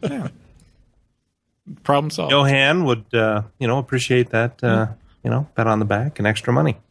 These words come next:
Speaker 1: They're doing great work over there, especially on the P C.
Speaker 2: Boy, they really are. The technology that they're doing in, in terms of software and engine building is really impressive. I mean, Battlefront looked great.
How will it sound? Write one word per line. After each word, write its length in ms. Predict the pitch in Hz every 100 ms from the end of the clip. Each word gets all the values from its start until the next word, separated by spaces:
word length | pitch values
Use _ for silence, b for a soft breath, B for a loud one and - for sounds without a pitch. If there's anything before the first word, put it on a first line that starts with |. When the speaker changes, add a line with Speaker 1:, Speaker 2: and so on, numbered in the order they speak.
| _
Speaker 1:
They're 100 | 120
doing 320 | 110 139 156 139
great 220 | 139 -
work 240 | 151 185
over 180 | 147 113
there, 240 | 107 113 - _ _ _ _
especially 400 | 139 165 120 131
on 120 | 123 123
the 60 |
P 140 | 135 123
C. 280 | - 143 - - _ _ -
Speaker 2:
Boy, 140 | 131
they 160 | 87 85
really 360 | 80 90 92 80
are. 320 | 80 80 - _ -
The 100 | 95
technology 800 | - 87 92 90 90 80 82 78
that 240 | 76 73 - _ _ _ _ _ _ _ _ _ _
they're 180 | 92 90
doing 260 | 90 87
in, 200 | 85 85
in 200 | 87 87 80
terms 360 | - 95 87
of 100 | 85
software 680 | - 101 90 90 - 87 85
and 120 | 80
engine 320 | 85 90 85
building 380 | 80 80 78 78
is 400 | 78 78 76 - _ _ _ _ _ _ 107
really 500 | 101 107 107 98 92
impressive. 540 | 90 98 90 - 82
I 100 | 87
mean, 320 | 95 95 90 82
Battlefront 600 | 107 135 110 - 87 - _ _ _ _ _ -
looked 320 | 113 110 -
great. 300 | 113 87